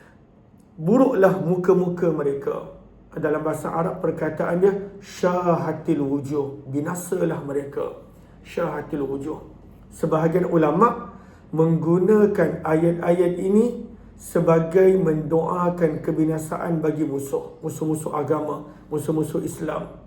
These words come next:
Maka selepas Nabi baca surah Al-Qamar ayat empat puluh dua, Nabi ambil batu kerikil, maka dalam riwayat ucapan yang Nabi ucapkan adalah, "Syahatil wujuh." Nabi mengulangi perkataan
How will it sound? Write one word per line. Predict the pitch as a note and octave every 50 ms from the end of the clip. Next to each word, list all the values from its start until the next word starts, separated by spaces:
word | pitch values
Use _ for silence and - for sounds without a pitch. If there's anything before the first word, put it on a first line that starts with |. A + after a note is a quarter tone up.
| - - - - - - - - - - -
Maka | - - - - F3+ F3+ F3+ F3 F3+ -
selepas | - E3 E3 E3+ E3+ G3 F#3 F3 F3
Nabi | E3+ E3+ E3+ F3 F3+
baca | F3+ F3 F3 - G3
surah | F#3 F#3 - F#3+ F#3 F3+ F3 F3
Al-Qamar | F3 E3+ F#3+ G3+ G#3 G#3 F#3 E3+ F#3+ - - - - - - -
ayat | E3 E3+ F#3 F#3+ F#3+ F#3+
empat | F#3 F#3 - G3+ F#3+ F#3+ -
puluh | G3+ G3 G3+
dua, | F#3 G#3+ G#3+ F#3 C#3+ C3 - - - - - - -
Nabi | D3+ C#3+ C#3+ E3 - E3
ambil | F3 F#3 F#3+ G3 F#3+ F#3+
batu | F#3 F3+ F3+ F#3 G3 F#3+ F#3+
kerikil, | - G3 G3 G3 - - A#3 A#3+ A#3 B3 B3 - - - - - -
maka | C#3+ D3 - - E3
dalam | D#3+ E3+ E3 E3+ E3+
riwayat | E3 F3 F3+ F#3+ F#3+ F3 - F3 D#3+ - - - -
ucapan | D#3+ D#3+ - E3+ E3+ E3+ - F#3+ F3 E3+ E3
yang | E3 E3 E3
Nabi | D#3+ E3+ F3
ucapkan | F3 E3+ - G3 F#3+ G3 - F#3+ F#3+ F3+
adalah, | E3+ E3+ F#3 G3+ G3+ G3+ - - - - - - -
"Syahatil | - - - F#3+ G#3+ G#3 G3 F#3 F3 F3+ F3 F3 - F#3 F3 F3
wujuh." | E3+ E3+ E3+ E3+ E3+ F3 G#3+ A3 A3+ G3+ E3 - - - - - - - -
Nabi | D3+ D#3 D#3 D#3 D#3+ E3+
mengulangi | E3 E3+ E3+ E3+ E3 E3+ E3+ E3+ F3 F3 F3+ F#3 F#3 F3+
perkataan | F3+ F3 E3 D#3+ D#3+ - E3 D#3+ - - - E3 F3 E3+